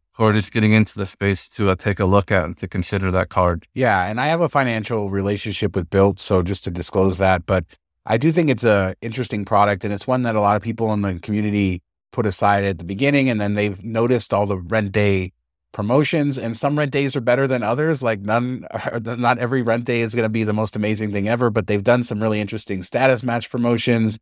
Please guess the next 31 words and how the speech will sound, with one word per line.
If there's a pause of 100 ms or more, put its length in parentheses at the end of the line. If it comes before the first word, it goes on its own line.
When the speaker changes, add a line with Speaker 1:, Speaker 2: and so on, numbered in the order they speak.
(300)
Speaker 2:
the,
the
event
things
with
the
N
F
L. (380)
There's
a
lot
of
interesting
stuff
that
they're
doing. (320)
And
as
you
point
out,
they're
run
by
somebody
who's
from
the
community.